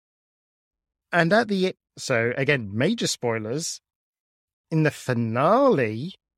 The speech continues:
of The Good Place, Jason achieves enlightenment because he just sat around in a forest for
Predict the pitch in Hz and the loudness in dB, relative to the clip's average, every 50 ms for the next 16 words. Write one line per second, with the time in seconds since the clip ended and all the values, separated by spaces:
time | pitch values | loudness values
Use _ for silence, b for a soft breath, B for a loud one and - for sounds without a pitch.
0 | _ _ _ _ _ _ _ _ _ - 120 113 110 110 107 107 107 110 104 101 | _ _ _ _ _ _ _ _ _ -4 -2 0 0 0 -2 -2 -4 -4 -6 -8
1 | - - - - 113 117 110 117 107 - - 110 110 120 131 - - - - _ | -12 -16 -18 -12 -8 -6 -4 -4 -6 -6 -6 -6 -6 -4 -6 -8 -12 -12 -14 _
2 | _ _ _ _ _ _ _ _ _ _ _ - 151 143 131 131 - - 135 139 | _ _ _ _ _ _ _ _ _ _ _ 0 2 2 2 0 -2 -4 -4 -4
3 | 160 269 294 - _ _ _ _ _ _ 156 147 - - - 156 147 135 123 131 | -4 -8 -12 -16 _ _ _ _ _ _ -6 -4 -4 -2 -2 0 0 0 0 0
4 | 160 156 160 170 208 254 233 - 185 151 - 113 110 107 113 139 156 - _ _ | 2 2 4 4 2 2 0 -2 -6 -6 -6 -8 -8 -6 -6 -6 -8 -10 _ _
5 | _ _ _ _ _ _ _ _ _ _ _ - - - 143 135 - 156 143 - | _ _ _ _ _ _ _ _ _ _ _ -16 -2 0 0 0 2 0 -2 0
6 | - 156 139 151 156 - - - - - - 143 139 - - 156 147 143 143 139 | -2 -2 -2 -2 -2 -4 -4 -6 -4 -2 -2 -2 -2 0 0 0 2 4 4 4
7 | 135 135 131 127 127 127 131 127 123 - 151 135 135 131 - - - 160 175 185 | 4 4 4 2 0 0 -2 -2 -2 -2 -2 -2 -2 -2 -2 0 2 4 4 4
8 | 156 135 123 - - - - - - - 135 120 113 110 | 4 2 0 0 -4 -8 -10 -12 -8 -4 -2 -2 -2 -4